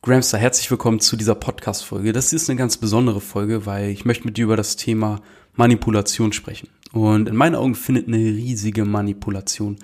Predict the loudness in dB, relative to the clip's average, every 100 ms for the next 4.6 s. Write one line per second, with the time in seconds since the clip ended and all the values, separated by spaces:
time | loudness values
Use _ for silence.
0 | -18 -20 -6 2 4 4 2 2 0 0
1 | -2 -4 -6 -8 -10 -12 -8 -8 -4 -4
2 | -2 -2 2 2 2 0 -2 -4 -6 -8
3 | -10 -12 -14 -18 -20 -20 -20 -4 0 4
4 | 2 2 0 0 -2 -2